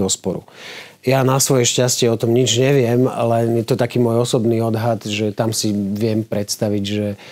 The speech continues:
že pani prez-, pani prezidentka by sa, by sa postavila na odpor a uprednostnila by spor pred, pred, eh, eh, v-, ja neviem, v úvodzovkách poslušnosťou alebo,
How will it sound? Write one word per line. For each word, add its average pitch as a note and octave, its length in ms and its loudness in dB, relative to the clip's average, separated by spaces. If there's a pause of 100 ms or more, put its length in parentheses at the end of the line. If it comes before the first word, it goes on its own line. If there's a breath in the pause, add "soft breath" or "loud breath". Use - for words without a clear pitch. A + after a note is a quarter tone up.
(280 loud breath)
že G#2 240 -6
pani G#2 240 -2
prez-, G#2 320 -4 (240)
pani G#2+ 160 -2
prezidentka G#2 560 -4
by G#2 160 -2
sa, G#2+ 240 -2
by G#2+ 320 -6
sa - 80 -2
postavila A2 480 0
na G#2+ 160 0
odpor A2+ 240 0
a A2 80 4
uprednostnila A2 720 0
by G#2 320 0
spor B2 480 0
pred, A2+ 320 -2 (560 loud breath)
pred, G#2+ 320 -2
eh, A2 80 -2
eh, G2+ 880 -4
v-, G2+ 560 -8 (640 loud breath)
ja G2 80 -6
neviem, G#2 240 -2
v F#2+ 80 -6
úvodzovkách G2+ 880 -4
poslušnosťou G#2 960 -2
alebo, G2 400 -4